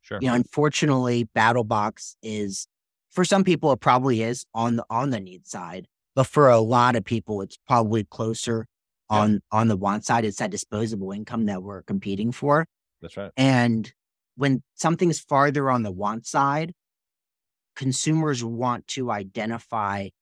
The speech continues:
Speaker 2: have some sort of relationship connection with that brand. And this
Speaker 1: Right.
Speaker 2: is a consumer behavior that year over year has become more and more true. It's, it's occurred for a while, but, like, it's just every year becoming more of a trend.
Speaker 1: Yeah.
Speaker 2: If,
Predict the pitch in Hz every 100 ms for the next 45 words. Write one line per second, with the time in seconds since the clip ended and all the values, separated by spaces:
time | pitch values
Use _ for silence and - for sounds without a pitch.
0 | _ - 107 - 120 127 - 127 110 110
1 | 95 104 110 107 104 98 - 110 98 -
2 | - 101 92 - 69 67 65 50 - _
3 | _ _ 104 131 208 190 180 - 147 135
4 | 143 151 117 113 117 113 104 104 95 -
5 | _ _ _ 123 147 156 156 139 110 127
6 | 113 98 - - 113 101 107 110 110 104
7 | 101 92 92 - 92 - - - _ 139
8 | 156 - 160 131 131 110 110 110 95 87
9 | 104 87 101 92 - _ _ _ _ -
10 | 139 - - - 120 - _ 139 139 127
11 | 113 101 110 123 107 85 - 98 - 110
12 | 101 107 110 107 104 98 104 92 - -
13 | 110 98 - - _ _ _ _ _ -
14 | 71 -